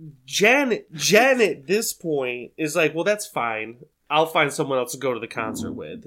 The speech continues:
And we find out who that is later. And it's, a, of course, a good, actually, we've already talked about it. It's Audrey.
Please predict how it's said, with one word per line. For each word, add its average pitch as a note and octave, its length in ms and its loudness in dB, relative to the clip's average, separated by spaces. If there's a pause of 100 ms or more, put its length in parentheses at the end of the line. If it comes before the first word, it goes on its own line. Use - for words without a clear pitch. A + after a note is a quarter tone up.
(120)
And C3+ 100 -8
we D3+ 120 0
find D#3+ 280 0
out C#3 140 2
who C#3 120 -4
that C3 200 4
is A#2+ 180 0
later. A2 380 0
And A2+ 80 -6
it's, - 180 -8
a, B2+ 260 -2
of D3+ 120 -6
course, F3 260 0
a C3 60 -8
good, C3+ 160 -4
actually, C3 240 -4
we've A#2 60 -10
already A#2 140 -2
talked A#2+ 200 -4
about F#2+ 220 -10
it. F#2+ 100 -16
It's G#2 120 -8
Audrey. G2+ 340 -8